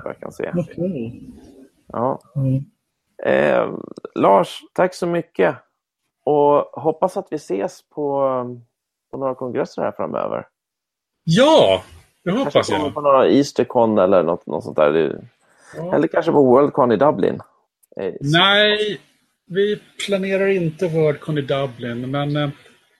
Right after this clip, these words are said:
Speaker 2: vi planerar faktiskt Icecon i Reykjavik.
Speaker 1: Ja.
Speaker 2: I
Speaker 1: Det
Speaker 2: oktober.
Speaker 1: skulle jag, ja, i okt-, det är jättehäftigt. Det är i höst, va?
Speaker 2: Ja, oktober.
Speaker 1: Mm.
Speaker 2: Eh, det är inte så stort, men, eh,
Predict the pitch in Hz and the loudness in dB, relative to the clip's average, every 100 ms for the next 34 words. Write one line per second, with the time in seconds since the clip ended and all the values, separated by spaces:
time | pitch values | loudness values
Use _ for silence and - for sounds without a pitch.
0 | _ - 147 156 - 175 165 180 233 190 | _ -4 -2 -2 -4 -2 -2 0 2 4
1 | 143 123 160 - - 143 - - 151 180 | 4 4 -2 -4 -4 -6 -6 -6 -2 -2
2 | 160 - - 147 123 110 107 - _ _ | -2 -6 -2 -2 -2 -6 -10 -14 _ _
3 | _ _ _ _ 143 147 139 - 131 127 | _ _ _ _ -2 0 -2 -4 -6 -4
4 | 156 98 113 - - - _ _ _ 107 | -4 -6 -16 -16 -16 -16 _ _ _ -4
5 | 127 160 180 _ _ _ 135 - - - | -4 -4 -8 _ _ _ -12 -12 -4 -4
6 | 90 - 87 82 - 82 87 123 143 127 | -4 -10 -6 -6 -6 -6 0 4 4 2
7 | 131 - - 69 123 123 - 139 143 - | 0 -6 -12 -4 0 0 0 -2 -2 -6
8 | 95 120 156 165 156 170 - _ - - | -4 0 0 0 0 -2 -6 _ -8 -6
9 | 165 _ _ _ - 147 - - 220 143 | -6 _ _ _ -2 0 0 0 2 2
10 | 95 120 _ _ _ - 117 127 147 _ | -2 -6 _ _ _ -8 -4 -4 -8 _
11 | _ _ _ _ _ _ _ 127 123 127 | _ _ _ _ _ _ _ -4 0 0
12 | 127 117 131 196 170 156 185 - 185 170 | 0 -4 -6 -6 -6 -6 -6 -4 -2 -2
13 | 110 - 135 135 135 135 135 | -4 -8 -6 -4 -2 -2 -2